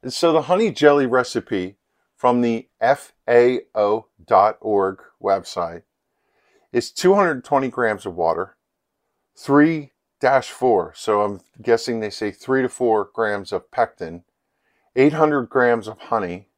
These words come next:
and one point five to two milliliters of tartaric acid at a concentration of fifty percent weight volume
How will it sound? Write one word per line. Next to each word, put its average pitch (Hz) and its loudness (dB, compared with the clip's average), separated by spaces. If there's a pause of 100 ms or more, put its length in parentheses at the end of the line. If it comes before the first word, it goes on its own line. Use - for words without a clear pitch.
(760)
and 107 -6 (560)
one 156 2
point 151 0
five 117 4
to - -10
two 127 -4
milliliters 104 -2
of 98 -8
tartaric 101 -4
acid 95 -2
at 95 -2
a 95 -6
concentration 110 -6
of 90 -12
fifty - -6
percent 92 -10
weight 95 -4
volume 90 -6